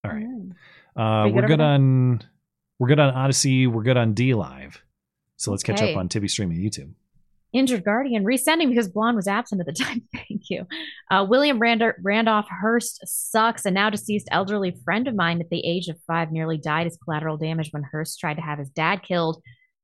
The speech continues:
Speaker 2: for opposing his criminal misdeeds. I have heard he was a, uh, ruthless, ruthless man.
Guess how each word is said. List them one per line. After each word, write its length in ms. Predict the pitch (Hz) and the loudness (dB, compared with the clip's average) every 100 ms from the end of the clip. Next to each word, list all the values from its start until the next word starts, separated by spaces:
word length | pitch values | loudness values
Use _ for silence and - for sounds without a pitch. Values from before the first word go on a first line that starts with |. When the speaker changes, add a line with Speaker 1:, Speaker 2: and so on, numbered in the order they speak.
| - | 0
Speaker 2:
for 120 | 262 | 0
opposing 580 | 254 214 202 190 202 190 | 2 2 2 2 0 0
his 200 | 190 - | 0 -4
criminal 720 | - 175 170 165 165 160 - | -10 -6 -4 -2 -2 -4 -4
misdeeds. 760 | 160 160 151 - - 165 165 - - _ _ | -6 -6 -6 -10 -6 -2 -2 -4 -14 _ _
I 80 | 196 | 2
have 240 | 208 208 | 4 2
heard 200 | 202 190 | 2 0
he 100 | 175 175 | 2 0
was 180 | 165 | 0
a, 220 | 170 151 151 | -2 -2 -4
uh, 240 | 147 143 147 - | -6 -8 -10 0
ruthless, 720 | 302 254 - 143 135 - - _ _ _ _ - | 0 2 -2 -6 -6 -12 -18 _ _ _ _ -6
ruthless 380 | 170 160 135 190 | -6 -6 -12 -14
man. 260 | - 214 | -16 -18